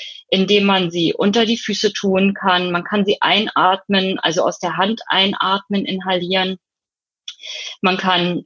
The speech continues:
sie in Kapseln einnehmen. Also es gibt viele verschiedene Möglichkeiten, mit diesen Ölen zu arbeiten und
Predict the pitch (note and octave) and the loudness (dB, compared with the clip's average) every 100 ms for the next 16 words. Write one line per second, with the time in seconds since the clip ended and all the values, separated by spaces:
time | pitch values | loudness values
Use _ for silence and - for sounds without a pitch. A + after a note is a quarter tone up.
0 | - F3 C3+ F#3+ G#3 - G3+ E3+ - E3+ | -4 0 2 2 -2 0 0 2 2 2
1 | F3 F3 E3+ E3+ F3 D#3+ F3+ F3+ G3+ - | 2 2 2 2 0 0 0 -2 -6 -2
2 | A#3 A3 A3+ G3+ - G3+ G3 F3 G3+ A#3 | 0 0 0 0 2 4 2 2 0 0
3 | - - D#3+ - A3+ C4 _ _ - _ | -4 -2 -2 0 0 0 _ _ -20 _
4 | - F#3+ - G3+ G3+ - F3+ G#3 A3+ A3 | -2 -2 0 2 2 4 4 4 4 0
5 | - D3+ F3+ A3 A#3 A#3+ C#4 - F3+ F3+ | 0 0 2 2 2 2 2 2 0 -4